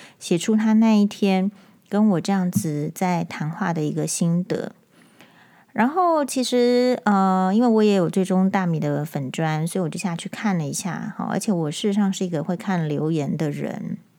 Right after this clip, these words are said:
那看留言的话，就是，我们就看到说，诶，有一则就说，嗯，就是他不要每一次都骂婆婆。好，其实就网友，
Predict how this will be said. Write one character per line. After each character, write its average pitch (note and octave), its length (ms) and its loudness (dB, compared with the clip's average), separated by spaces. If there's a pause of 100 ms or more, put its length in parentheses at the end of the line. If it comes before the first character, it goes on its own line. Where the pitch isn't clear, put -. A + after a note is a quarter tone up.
(1400)
那 A3+ 340 4
看 C4 240 0
留 G3 160 4
言 F3 120 2
的 F3 120 0
话， F#3+ 160 -2
就 F3+ 120 -4
是， D#3+ 400 -2 (260)
我 D#3 60 -4
们 D#3 80 -2
就 F#3+ 140 -2
看 G3 180 0
到 F3+ 160 0
说， E3+ 220 -2
诶， B3 160 2
有 G#3 160 2
一 G#3 80 2
则 - 240 -4
就 F3 140 -2
说， F#3 200 -2 (680)
嗯， F3+ 640 2
就 A#3 120 0
是 A3+ 140 -2
他 A3+ 180 -2
不 A#3 140 0
要 A3+ 160 6
每 D#3 220 4
一 D3 40 -4
次 - 380 -2 (720)
都 F#3 400 2 (160)
骂 F#3 480 2
婆 D3+ 260 0
婆。 - 460 -4 (140)
好， E3+ 180 -6
其 G3+ 160 0
实 - 20 -2
就 G#3+ 100 4
网 F#3+ 240 4
友， G3 160 2